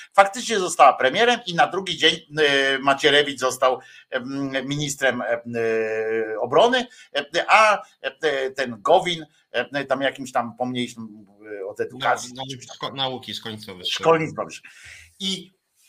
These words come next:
Speaker 1: pamiętajcie o tym. I my, my o tym zapominamy, a, bo to jest,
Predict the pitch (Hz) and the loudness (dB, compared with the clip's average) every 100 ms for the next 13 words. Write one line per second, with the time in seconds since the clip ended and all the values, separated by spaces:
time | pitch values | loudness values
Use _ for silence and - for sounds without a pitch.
0 | _ 185 233 269 285 339 330 - 98 _ | _ 0 0 0 0 0 -2 -8 -10 _
1 | - 180 185 - _ - _ - 170 196 | -14 -12 -12 -16 _ -20 _ -20 -10 -8
2 | 226 - 202 247 254 262 254 262 294 302 | -8 -4 2 4 4 0 0 0 -2 2
3 | 294 277 - - - - 196 196 208 | 2 2 2 0 -2 -8 -8 -6 -6